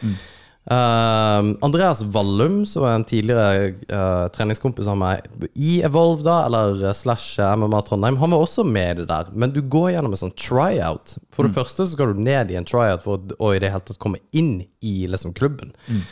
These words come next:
Speaker 2: Går du ned, har en liten tryout, så ser de på deg. Ja, OK, du blir med. Og alt er avhengig av å-, hva på en måte fight recorden din er, og om du i det hele tatt kommer med nåløyet til å begynne med.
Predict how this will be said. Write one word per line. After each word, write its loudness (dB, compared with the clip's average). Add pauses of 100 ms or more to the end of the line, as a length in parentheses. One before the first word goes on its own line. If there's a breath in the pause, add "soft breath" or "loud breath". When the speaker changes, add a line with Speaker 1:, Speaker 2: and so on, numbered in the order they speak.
(720 loud breath)
Speaker 2:
Går 2
du 4
ned, 4
har 2
en 2
liten 0
tryout, 2
så 2
ser 0
de 2
på 2
deg. 4
Ja, 4 (100)
OK, 0 (120)
du 2
blir 0
med. -2 (960)
Og 2
alt 2
er 4
avhengig 2
av 2 (240)
å-, -6 (180)
hva 4
på -4
en 0
måte 0 (220)
fight -2
recorden -2
din -6
er, 0
og 2
om 0
du 2
i 0
det -2
hele 0
tatt -4
kommer -2
med 0
nåløyet 0
til -4
å -6
begynne 4
med. -8